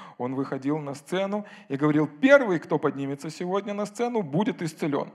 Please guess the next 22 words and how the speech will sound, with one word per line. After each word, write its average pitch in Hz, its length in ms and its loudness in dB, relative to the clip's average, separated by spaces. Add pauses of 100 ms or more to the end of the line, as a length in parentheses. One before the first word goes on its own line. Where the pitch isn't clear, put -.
(460)
И 170 120 -2
первый, 214 340 0
кто - 200 -4
успевал 147 720 0
добегать 139 600 2 (100)
до 143 140 2
сцены, 294 440 -4 (120)
он 175 160 -2
молился 214 420 -2
за 262 100 -6
него, 240 260 -4
и 156 120 -6
он 147 180 0
был 160 240 -2
исцелён. 139 640 -6
Сердца - 380 -2
людей 135 300 -2
открывались, 180 720 -2
он 127 140 -10
служил 143 340 0
им 139 120 -4
Евангелием 185 580 -4